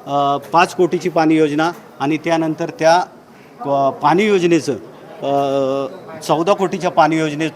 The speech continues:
अ, रूपांतर करण्यात आलं. अशी एक मोठी स्कीम त्या ठिकाणी मंचरकरांच्या सोयीसाठी त्या, अ, कालखंडामध्ये उभारली गेली आणि तेच पाणी आज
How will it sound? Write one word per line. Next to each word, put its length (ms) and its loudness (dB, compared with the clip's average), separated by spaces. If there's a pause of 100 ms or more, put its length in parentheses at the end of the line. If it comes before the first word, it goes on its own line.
(120)
अ, 280 2
रूपांतर 420 0
करण्यात 340 0
आलं. 200 0 (300)
अशी 240 0
एक 180 0
मोठी 340 0
स्कीम 420 -2 (360)
त्या 100 0
ठिकाणी 340 -2
मंचरकरांच्या 920 0 (320)
सोयीसाठी 640 2
त्या, 400 2 (400)
अ, 80 -6
कालखंडामध्ये 680 2
उभारली 380 0
गेली 260 -4 (300)
आणि 220 0 (120)
तेच 180 0
पाणी 260 2
आज 260 2